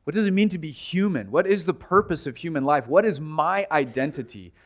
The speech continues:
How am I going to navigate? What is life all about? What's the best way to live it?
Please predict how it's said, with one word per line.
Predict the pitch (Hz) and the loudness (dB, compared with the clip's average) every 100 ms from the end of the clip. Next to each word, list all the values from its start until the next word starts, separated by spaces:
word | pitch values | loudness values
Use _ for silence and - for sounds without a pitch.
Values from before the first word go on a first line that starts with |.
| _ | _
How | - 180 | 4 4
am | 190 156 | 4 0
I | 156 175 | 0 0
going | 151 156 143 | 0 -2 -2
to | 131 | -6
navigate? | 127 131 131 113 107 | -2 -2 -2 -4 -6
What | 135 156 202 | 0 2 4
is | 196 139 | 4 2
life | 147 160 170 - _ _ _ | 2 4 2 -2 _ _ _
all | 143 143 | 0 2
about? | 123 98 107 80 - _ _ _ _ _ _ _ _ _ _ _ _ _ _ | 0 0 0 -2 -8 _ _ _ _ _ _ _ _ _ _ _ _ _ _
What's | - 180 | -6 -4
the | - | -4
best | 196 196 - | -2 -2 2
way | 196 | 0
to | - | 0
live | 156 123 190 | -2 0 0
it? | 95 - | -2 -12